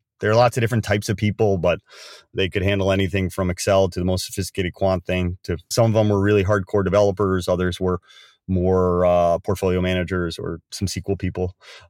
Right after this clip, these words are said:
So we wanted everyone to use it. We wanted to be great with real-time data and historical data. We didn't think real-time meant hard, hard, high-frequency real-time.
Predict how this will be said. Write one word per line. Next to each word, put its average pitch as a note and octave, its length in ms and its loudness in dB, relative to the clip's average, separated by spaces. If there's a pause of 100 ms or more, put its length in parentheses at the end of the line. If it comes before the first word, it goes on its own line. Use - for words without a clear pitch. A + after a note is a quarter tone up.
(140)
So C#3+ 120 0
we C3 80 4
wanted C#3+ 240 6
everyone C#3+ 360 6
to B2+ 60 4
use C#3 260 4
it. C3 220 4
We G#2 140 0
wanted A2+ 260 4
to G2 60 -10
be G2+ 80 -2
great A2+ 340 2
with G#2+ 180 -2
real-time A2 440 2
data G#2 640 4
and F#2 320 -2
historical A2 560 0
data. G#2 420 4 (420)
We A#2+ 100 4
didn't A2+ 180 4
think G2+ 180 -2
real-time G#2 480 2
meant G2 240 -2
hard, A#2 380 2
hard, G2+ 420 2 (160)
high-frequency G#2 580 0
real-time. F#2 600 0